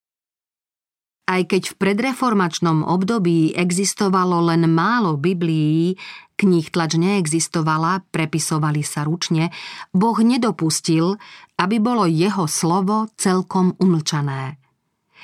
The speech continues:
Pravdy slova nemali zostať navždy skryté.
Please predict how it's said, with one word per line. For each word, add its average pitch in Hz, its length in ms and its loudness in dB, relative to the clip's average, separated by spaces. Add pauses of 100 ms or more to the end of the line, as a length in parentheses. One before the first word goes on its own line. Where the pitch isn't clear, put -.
(400)
Pravdy 233 480 0
slova 202 640 0 (160)
nemali 196 480 2
zostať 156 400 0
navždy 165 400 2
skryté. 147 640 -4